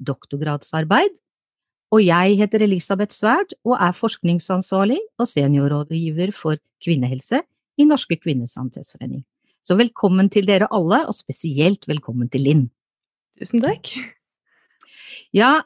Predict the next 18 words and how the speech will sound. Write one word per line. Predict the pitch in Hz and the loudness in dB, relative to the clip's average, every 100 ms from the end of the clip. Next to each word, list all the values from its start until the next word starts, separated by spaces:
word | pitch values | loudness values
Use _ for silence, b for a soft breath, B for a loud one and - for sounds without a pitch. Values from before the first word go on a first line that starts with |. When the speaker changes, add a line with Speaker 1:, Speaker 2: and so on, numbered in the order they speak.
| - | -2
Speaker 1:
Linn, | 190 196 220 180 135 113 B B B | 0 4 6 6 2 0 B B B
du | 147 165 233 277 - | -4 2 4 2 0
har | - 165 | 0 2
jo | 190 | 4
jobbet | 214 196 139 165 170 - - | 4 0 -2 -2 -2 -6 -4
med | 156 160 | 0 0
dette | 175 - 143 - | -2 -4 -8 -8
temaet | 135 127 135 147 160 175 - 139 | -6 -4 -2 0 2 2 0 -6
vulvodyni | 135 151 147 160 156 175 147 151 156 139 - _ _ _ _ _ | -4 -2 -2 -2 0 0 2 0 -2 -4 -8 _ _ _ _ _
ganske | 180 165 123 - 120 | 0 2 0 -6 -2
lenge. | 143 139 107 101 - _ _ _ - | 2 2 0 -4 -10 _ _ _ -2
Du | 165 | 2
har | 156 165 | 4 4
jo | |
i | 180 | 2
utgangspunktet | - 147 143 - 151 - 175 175 190 _ | 0 -6 -6 -6 -8 -4 -2 0 -2 _
en | 180 165 | 0 0
master, | 135 127 - - | 0 -4 -4 0